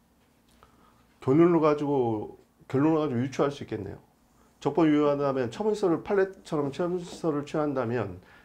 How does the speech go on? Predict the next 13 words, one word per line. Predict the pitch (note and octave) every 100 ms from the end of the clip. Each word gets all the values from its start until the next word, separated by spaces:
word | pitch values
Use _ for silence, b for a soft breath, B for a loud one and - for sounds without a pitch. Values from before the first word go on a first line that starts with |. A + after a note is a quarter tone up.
| b b b b _ _ -
시적 | - - G3+
한계 | F#3 D3+ A#2+
일탈, | B2 A#2+ C3 F#2+ - _ _ - - - - - - _ _ _
시적 | - - - D#3
한계 | D3 D3+ E3+ A3+ - - _ -
일탈, | B2+ B2 A#2+ F2+ F2+ - - _ B B B
따라서 | E3+ F3 E3
기속유예 | C#3+ D#3 D3
미치지 | C3+ B2 C#3+
않기 | B2 B2 -
때문에, | C3 C3+ F#3 A3+ - b b b b -
어, | G2+ G#2
거부처분은 | C3+ B2 C#3+ C#3+ C3 A2+ G#2 -